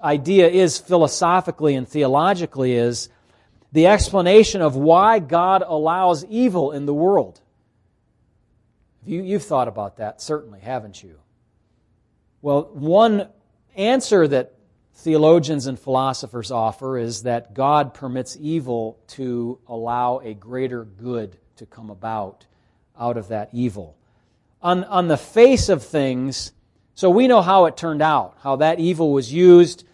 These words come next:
and how Joseph was there in Egypt and rose to power and was able to save his family. On the face of things, there seems to be no good way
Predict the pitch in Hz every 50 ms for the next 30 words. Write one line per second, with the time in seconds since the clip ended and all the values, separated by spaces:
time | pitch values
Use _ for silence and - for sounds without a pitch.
0 | _ _ _ _ - 131 127 123 127 143 143 139 139 131 107 135 151 156 147 -
1 | - 147 120 - - 135 123 113 104 127 147 147 139 131 139 151 165 151 131 160
2 | 156 - - 135 117 120 139 160 175 185 180 165 - - 139 _ - 160 151 151
3 | 151 151 147 147 156 135 123 120 113 117 151 170 180 170 165 147 - - - 143
4 | 139 127 127 120 - - 135 127 123 120 117 117 110 _ _ _ _ _ _ _
5 | _ _ _ _ _ _ _ _ _ _ _ _ _ _ _ _ _ - 170 180
6 | 190 180 156 - - 240 269 285 - - - 175 135 - 170 160 156 151 156 135
7 | 123 139 160 160 147 - - 226 240 254 247 240 - - 202 180 185 180 165 165
8 | 165 170 190 220 247 262 254 175 - 233 233 196 180 165 165 185 185 175 156 127
9 | 110 104 101 110 123